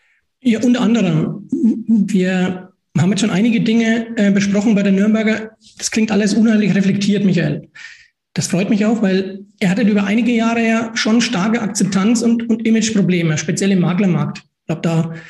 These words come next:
sage ich nichts Falsches. Was waren aus eurer Sicht die, die Hintergründe für die negative Marktmeinung? Und, und was mich auch interessiert ist, was habt ihr aus dieser Zeit für Erkenntnisse denn gezogen?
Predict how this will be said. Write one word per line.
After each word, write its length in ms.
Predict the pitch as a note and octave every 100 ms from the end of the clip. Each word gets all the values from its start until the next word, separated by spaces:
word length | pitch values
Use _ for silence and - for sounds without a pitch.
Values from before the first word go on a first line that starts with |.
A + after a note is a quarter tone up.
| -
sage 220 | - E3+
ich 60 | F#3
nichts 200 | F#3+ G3
Falsches. 680 | G3 G3 F3+ D#3+ - - _ _ _ _ _ - _
Was 160 | G3+ A3
waren 140 | A#3+
aus 100 | B3
eurer 240 | G#3 B3+
Sicht 300 | - B3+ -
die, 420 | A3+ A#3 A#3 A#3 -
die 80 | A#3
Hintergründe 580 | A#3 F4+ B3 F#3 F3+ E3
für 140 | D#3
die 480 | C#3+ F3+ F3+ F3+ - - - -
negative 540 | F3 C4 C4 G3 G3
Marktmeinung? 800 | F3+ F3 F3+ G#3 F3+ F3 F3 E3+
Und, 160 | F#3 G3
und 440 | G3 F#3 G3 - - -
was 240 | G#3+ F#3
mich 160 | G#3 F#3+
auch 80 | G#3
interessiert 340 | B3+ G3+ A#3
ist, 220 | A#3 - - - - - -
was 180 | G3
habt 220 | B3 A#3 A#3+
ihr 260 | A#3 A#3
aus 220 | G#3+ G#3+
dieser 300 | - A3 A3+
Zeit 320 | A#3 G#3 G3+ G3+
für 720 | - G#3+ G#3 G3+ G3+ G3+ G3+
Erkenntnisse 580 | G3+ G3 G#3 C4 B3 G3+
denn 140 | F#3+ F3
gezogen? 520 | - - D#3+ F3